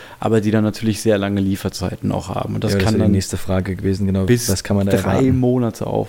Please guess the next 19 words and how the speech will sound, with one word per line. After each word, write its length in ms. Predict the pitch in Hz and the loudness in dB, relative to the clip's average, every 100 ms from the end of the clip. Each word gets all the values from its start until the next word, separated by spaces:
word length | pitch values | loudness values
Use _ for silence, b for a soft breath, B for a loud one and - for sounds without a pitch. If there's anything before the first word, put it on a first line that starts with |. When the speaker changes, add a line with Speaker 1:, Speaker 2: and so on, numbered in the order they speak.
| - | -2
Speaker 1:
wohl 140 | 110 | 0
gehen. 280 | 104 107 117 | 2 2 2
Aber 120 | - | 2
Speaker 2:
Wow. 80 | 92 | 2
Speaker 1:
ich 80 | 98 | 2
weiß 340 | 113 123 - - - - | 2 0 0 -12 -20 -4
um 120 | 123 | 0
die 120 | 120 113 | 2 0
aktuelle 360 | 120 - 117 | -2 0 2
Marktsituation 760 | 110 131 151 147 143 131 - 127 | 2 0 0 0 0 0 0 0
jetzt 200 | 120 - | 0 0
nicht, 200 | 131 - | 0 2
aber 140 | 110 | 2
letztes 460 | 110 120 - 127 - | 2 0 0 -2 0
Jahr 120 | 117 | 0
habe 140 | 117 | 0
ich 120 | 117 - | -2 -2
selber 420 | 117 131 143 135 | 2 2 2 2
auch 260 | 123 127 | 0 0